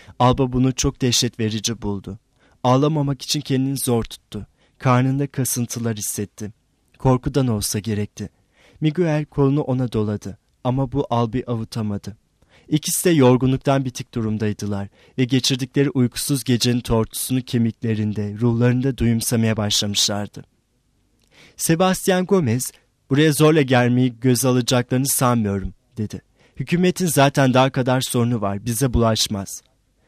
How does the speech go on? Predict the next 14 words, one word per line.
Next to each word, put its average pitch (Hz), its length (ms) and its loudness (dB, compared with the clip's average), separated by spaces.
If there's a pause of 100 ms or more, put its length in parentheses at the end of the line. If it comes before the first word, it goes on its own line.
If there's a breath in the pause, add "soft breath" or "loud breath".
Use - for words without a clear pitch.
(200)
Birisi, 143 400 0 (280)
"Öğrencilere 143 640 2
daha 139 180 2
önce 120 220 0
de 117 80 -2
saldırdılar 117 760 -2
ya." 110 200 -6 (280)
dedi. - 240 -6 (600 soft breath)
Gomez, 160 400 0 (260)
"Kamuoyu 165 460 2
kaldırmaz 131 760 0
bunu." 101 260 -6 (260)
diye 117 180 2
yanıtladı. 104 560 -4